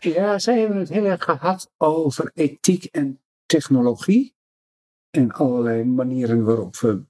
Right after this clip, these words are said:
de technologie steeds belangrijker wordt in de zorg. En daar ben ik eigenlijk in mijn afscheidsrede ook, eh, op doorgegaan. Op, ik wist niet wat ze gingen zeggen, dus ik had het, ik had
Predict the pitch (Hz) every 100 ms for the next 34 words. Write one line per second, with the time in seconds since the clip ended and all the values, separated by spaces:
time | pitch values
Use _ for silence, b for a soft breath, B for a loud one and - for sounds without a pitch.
0 | - 123 - 135 - 123 123 - 175 -
1 | 180 156 110 117 135 185 175 170 170 170
2 | 165 165 143 147 135 156 202 247 - _
3 | _ _ _ _ _ _ _ _ _ -
4 | 151 165 180 185 180 185 165 - - 165
5 | 156 127 143 139 120 160 - 175 151 -
6 | 143 151 143 127 165 - - _ _ _
7 | - 110 104 98 _ _ _ _ - 113
8 | 120 131 139 - 131 131 135 131 117 _
9 | - - - - 139 131 143 139 135 143
10 | 139 123 147 - 101 101 107 - _ _
11 | _ 127 - 127 131 - _ - - 120
12 | -